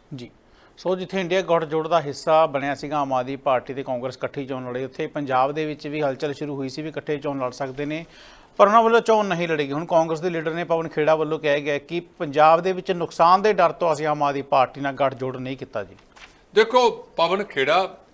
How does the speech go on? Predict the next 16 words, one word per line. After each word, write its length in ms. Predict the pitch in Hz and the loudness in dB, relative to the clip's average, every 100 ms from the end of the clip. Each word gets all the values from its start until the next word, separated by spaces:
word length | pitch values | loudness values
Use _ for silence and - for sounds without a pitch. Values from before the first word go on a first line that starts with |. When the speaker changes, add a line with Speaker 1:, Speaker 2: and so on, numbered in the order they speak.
| - | -8
Speaker 2:
ਇਹਨਾਂ 220 | 147 156 | -2 -2
ਦੇ 100 | 143 | -2
ਸਪੋਕਸਪਰਸਨ 1000 | - - - - 120 - - 156 - 156 | -8 -14 -18 -10 -10 -8 -10 -8 -8 -8
ਨੇ, 200 | 165 180 _ _ _ _ _ _ _ _ _ _ _ _ _ _ 160 | -10 -18 _ _ _ _ _ _ _ _ _ _ _ _ _ _ -8
ਉਹ 100 | 160 | -6
ਪੰਜਾਬ 500 | 147 123 131 156 165 | -4 6 8 8 6
ਆਏ 180 | 170 | 2
ਸੀ, 160 | 160 180 | -2 -8
ਕੇ 180 | - 139 | -8 -8
ਸੀ 140 | 123 | -8
ਵੇਣੂ 260 | 104 110 135 | -8 -8 -8
ਗੋਪਾਲ 300 | 143 160 160 | -4 -4 -4
ਵੀ 160 | 170 | -4
ਆਏ 180 | 170 170 | -2 -4
ਸੀ 200 | - 175 | -6 -10
ਇੱਥੇ। 280 | 165 - | -10 -12